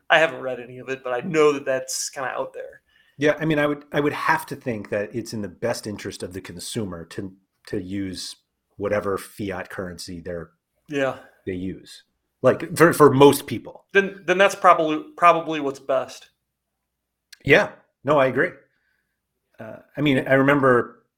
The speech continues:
Speaker 2: H G said a long time ago that he fully expected Sorare to give up on eth, and I think he changed his mind on it. N-, n-, not that he, that they should, but he thought that they would.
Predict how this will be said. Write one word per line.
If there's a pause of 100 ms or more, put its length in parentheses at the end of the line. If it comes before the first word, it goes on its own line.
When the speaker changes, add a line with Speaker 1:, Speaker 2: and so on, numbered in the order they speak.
(480)
Speaker 2:
H
G
said
a
long
time
ago
that
he
fully
expected
Sorare
to
give
up
on (100)
eth, (140)
and (400)
I
think
he
changed
his
mind
on
it.
N-, (200)
n-,
not
that
he, (120)
that
they
should,
but
he
thought
that
they
would.